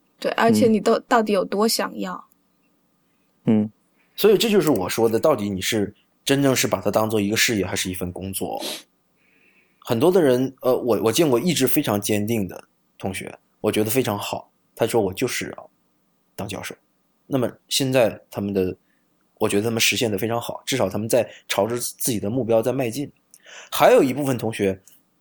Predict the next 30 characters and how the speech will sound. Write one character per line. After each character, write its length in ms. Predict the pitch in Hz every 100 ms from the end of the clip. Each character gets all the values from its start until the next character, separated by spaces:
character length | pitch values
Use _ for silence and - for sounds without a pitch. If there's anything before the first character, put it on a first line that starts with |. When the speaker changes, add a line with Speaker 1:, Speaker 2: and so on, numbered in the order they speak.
| -
Speaker 3:
他， 420 | - 165 160 - _ _ _ _ _ _ _ -
他 140 | -
也 220 | 208 110
非 120 | 101
常 160 | 196 143
坚 160 | 131 131
定 100 | 127
地 40 |
告 160 | 131 131
诉 120 | -
我， 140 | - _ _ _ _ _
他 120 | -
说 120 | 117 147
：“老 40 |
师， 120 | 110
我 80 | 107
就 100 | 107
不 160 | 180 -
想 160 | - -
当 200 | 113 104
医 60 | -
生。” 160 | - _
Speaker 1:
嗯。 260 | - 202 175 - _ _ -
Speaker 3:
我 100 | 120
说 200 | 190 190
：“也 260 | 190 160 135
没 200 | 117 120
问 160 | 240 185
题。” 200 | - -
Speaker 1:
对。 80 | 214